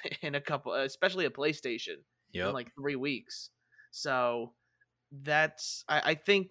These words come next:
Speaker 1: what Nintendo's doing is the right move, especially for, like, someone like me, where I did have to spend a lot of money, um,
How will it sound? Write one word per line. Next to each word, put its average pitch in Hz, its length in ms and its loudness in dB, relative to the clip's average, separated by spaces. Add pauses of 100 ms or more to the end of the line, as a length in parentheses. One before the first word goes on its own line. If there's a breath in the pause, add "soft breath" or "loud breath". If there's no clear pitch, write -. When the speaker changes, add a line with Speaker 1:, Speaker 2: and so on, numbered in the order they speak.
Speaker 1:
what 156 220 -2
Nintendo's 147 380 -6
doing 143 260 -2
is 123 100 -8
the 120 100 -10
right 131 300 -2
move, 151 300 -2
especially 170 500 -2 (160)
for, 139 180 -2
like, 127 180 -4
someone 139 300 -8
like 120 240 -10
me, 143 340 -6 (380 soft breath)
where 127 440 0 (380 soft breath)
I 170 120 4
did 190 180 4
have 185 140 4
to 180 80 -4
spend 160 300 0
a 147 60 8
lot 139 220 4
of 139 100 -4
money, 135 500 -2 (200)
um, 131 400 0